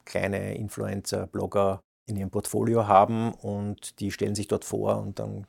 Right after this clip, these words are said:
stellt man sich selber vor mit seinem eigenen Unternehmen und sagt ungefähr, was man haben möchte. Und dann wird man connected, ist in Deutschland, äh, stärker als bei uns.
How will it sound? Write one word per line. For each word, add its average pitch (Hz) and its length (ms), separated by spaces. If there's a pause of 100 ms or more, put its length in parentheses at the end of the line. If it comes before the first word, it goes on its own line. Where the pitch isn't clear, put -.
(100)
stellt 101 240
man 107 80
sich - 200
selber 107 240
vor 107 160
mit 104 100
seinem 104 120
eigenen 101 220
Unternehmen 98 400
und 98 140
sagt 98 200
ungefähr, 101 300
was 98 120
man 98 120
haben 101 220
möchte. 98 340 (640)
Und 101 160
dann 101 120
wird 101 100
man 104 100
connected, - 580 (320)
ist - 140
in 104 100
Deutschland, 104 680
äh, 104 160
stärker 104 420
als 98 140
bei 101 140
uns. 117 580